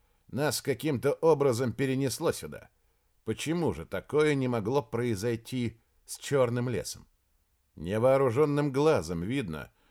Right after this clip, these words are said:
что он здесь, что раковая опухоль в теле человека». Вероника покачала головой. «Ты фантаст». «У меня дед сказки писал»,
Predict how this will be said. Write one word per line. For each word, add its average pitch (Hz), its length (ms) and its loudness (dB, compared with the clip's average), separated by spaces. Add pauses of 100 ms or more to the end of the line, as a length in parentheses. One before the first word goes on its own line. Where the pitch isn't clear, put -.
(220)
что 143 240 4
он 170 180 6
здесь, 123 360 0
что - 260 -2
раковая 139 560 0
опухоль 82 480 -4
в - 80 -20
теле 92 300 -4
человека». 95 600 -4 (680)
Вероника 143 580 -2
покачала 117 600 -4
головой. 95 540 -2 (340)
«Ты 196 420 0 (380)
фантаст». 196 640 0 (800)
«У 92 60 -6
меня 156 260 4
дед 147 320 4
сказки - 480 0
писал», 80 480 -6